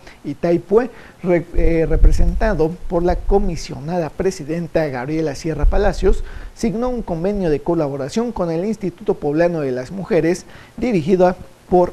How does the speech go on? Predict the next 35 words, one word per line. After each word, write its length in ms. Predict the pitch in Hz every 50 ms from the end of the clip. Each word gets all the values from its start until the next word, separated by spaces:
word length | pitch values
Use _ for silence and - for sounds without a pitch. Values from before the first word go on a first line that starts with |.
| - -
Mónica 720 | 185 180 196 196 196 196 185 170 - - 175 170 196 175 -
Silva 460 | - - - 170 165 160 151 160 160 -
Ruiz, 420 | - 180 170 226 254 220 170 -
con 220 | - - 160 160 156
el 80 | 156
fin 220 | 147 - 220 220 208
de 80 | 190
sumar 320 | - - 151 156 175 180 175
esfuerzos 560 | 156 - - - 202 196 - - 165 151 -
para 240 | - - 151 151 160
coadyuvar 600 | - - 202 208 202 - 156 139 160 180 - - - - - - - -
en 120 | 226 233
el 100 | 226 175
logro 320 | 156 147 160 156 160 147 - -
de 160 | - 156 156
la 100 | 160 175
igualdad 540 | 175 165 139 131 135 139 135 135 151 151 - - - -
sustantiva. 720 | - - 202 - - - 151 156 165 - 247 233 175 123 - - - - - - - -
A 60 | - 127
través 300 | - - 135 151 160 147
del 120 | 165 160
convenio, 480 | - 208 214 214 185 165 165 170 175 170 - - - - -
ambos 260 | 214 220 233 220 -
institutos 600 | 208 180 160 - 170 160 - - - - 180 -
se 100 | - 160
comprometieron 800 | - - 151 147 - 185 185 185 165 - - 175 175 170 170 170 156
a 60 | 143
realizar 540 | 139 151 170 170 165 151 131 - 175 180 170
tendientes 760 | - - 156 131 139 147 151 214 208 208 180 - 156 143 -
a 80 | 143 143
la 80 | 170
institución 680 | 190 180 - - 160 - - 160 151 - 185 175 180 190
y 80 | 190
las 260 | 165 156 143 - - - - - - - - -
institucionalización 1500 | 208 220 214 208 - 170 165 - 220 220 202 - 196 180 175 170 156 151 160 185 202 - 160 127 - 185 190 233 254